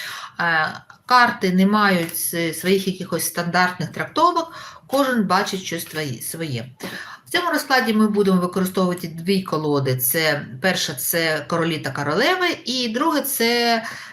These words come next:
джерело жіночої сили. І так, перше питання цього розкладу: «Як я сприймаю себе?» І ми та-, тягнемо коро-, е, к-, карту з колоди королі та королеви.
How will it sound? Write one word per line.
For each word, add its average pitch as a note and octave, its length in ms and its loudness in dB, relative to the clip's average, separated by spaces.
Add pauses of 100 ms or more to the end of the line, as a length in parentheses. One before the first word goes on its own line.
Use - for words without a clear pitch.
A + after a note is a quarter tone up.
(280)
джерело G#3 500 4
жіночої F#3 460 0
сили. A#2 440 -4 (120)
І A#3 100 -2
так, C3 300 2 (260)
перше D#4+ 260 2
питання F#3 960 2
цього F3 240 -2
розкладу: D#4 480 2 (400)
«Як B3+ 340 2
я G#3+ 60 2
сприймаю F#3+ 560 2
себе?» C3 500 -2 (220)
І C4+ 140 -2
ми A3 180 2
та-, G3 160 0
тягнемо F3+ 580 0
коро-, A3+ 760 2
е, - 40 -20
к-, F3+ 260 -2
карту D4+ 360 0
з - 60 -8
колоди A#3 380 0
королі F3+ 300 -2
та E3+ 100 -4
королеви. B2 540 -6